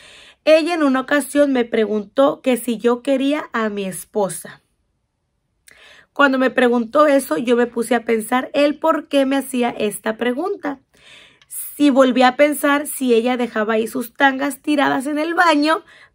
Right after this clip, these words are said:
para que yo las viera, porque ella quería algo conmigo. Bueno, sigo pensando eso cada vez. Ya hemos tomado copas juntos dos veces y llegó la tercera vez.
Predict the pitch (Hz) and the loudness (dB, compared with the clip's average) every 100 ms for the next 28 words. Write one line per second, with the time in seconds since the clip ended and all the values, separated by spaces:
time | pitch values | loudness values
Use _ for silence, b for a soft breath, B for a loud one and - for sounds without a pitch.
0 | - 330 311 294 269 240 233 226 247 226 | 0 2 2 0 -2 0 2 2 0 -2
1 | 285 330 320 262 220 _ _ _ 254 247 | 2 4 6 4 -2 _ _ _ 2 4
2 | 226 226 247 247 254 254 262 233 220 220 | 4 0 4 4 4 0 0 0 2 0
3 | 240 269 285 339 311 294 - _ B B | 2 2 2 -2 -4 -6 -10 _ B B
4 | B B - 277 269 240 240 294 311 311 | B B 2 4 6 2 0 2 2 2
5 | 311 269 269 262 262 233 226 233 220 214 | 0 2 0 2 2 0 -2 -4 0 0
6 | 208 196 180 - - 233 214 269 285 311 | 0 0 -4 -8 -18 -14 0 4 4 2
7 | 330 - _ - 262 269 285 - 233 220 | -2 -8 _ 0 0 2 -2 0 0 2
8 | 240 247 _ _ _ - 302 294 294 302 | 0 0 _ _ _ -2 2 2 2 -2
9 | - - 294 269 302 269 214 226 220 233 | -2 -4 -2 -2 -4 -6 0 0 0 2
10 | 294 - 240 233 - _ B B B B | 2 2 -6 -8 -12 _ B B B B
11 | 302 339 330 302 285 226 220 220 226 226 | -2 -2 0 2 2 4 2 0 -2 -2
12 | 240 240 262 277 277 | 0 2 2 0 -2